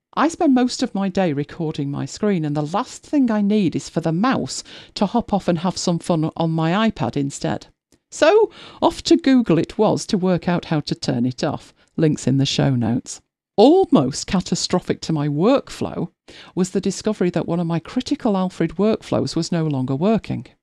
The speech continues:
I've used a workflow in Alfred called Get App Icon for years. Does one thing, does it well. It extracts the icon from any application installed on the Mac. And it's one of those workflows I appreciate every single day,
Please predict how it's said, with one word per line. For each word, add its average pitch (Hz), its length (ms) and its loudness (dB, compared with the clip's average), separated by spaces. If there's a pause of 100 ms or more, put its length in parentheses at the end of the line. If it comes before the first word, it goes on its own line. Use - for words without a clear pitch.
(140)
I've 294 220 2
used 311 220 6
a 247 40 4
workflow 202 500 2
in 147 80 0
Alfred 147 440 -4
called 139 260 -6
Get - 340 -2
App - 300 -4
Icon 135 580 -6
for - 160 -8
years. 156 640 -4 (720)
Does 285 160 4
one 285 160 6
thing, 185 280 2
does 185 200 0
it - 100 0
well. 139 360 -2
It 190 180 -2
extracts - 640 -4
the 294 120 4
icon 202 460 -2
from - 300 -4
any 226 240 4
application 185 640 -2
installed 151 640 -2
on 147 140 -2
the 147 60 -2
Mac. 127 340 -6 (640)
And 185 100 2
it's 180 100 -2
one 247 140 4
of 320 80 2
those 240 240 2
workflows 180 540 0
I 165 80 -2
appreciate 156 680 -4
every 185 300 -4
single 147 520 -6
day, 139 360 -6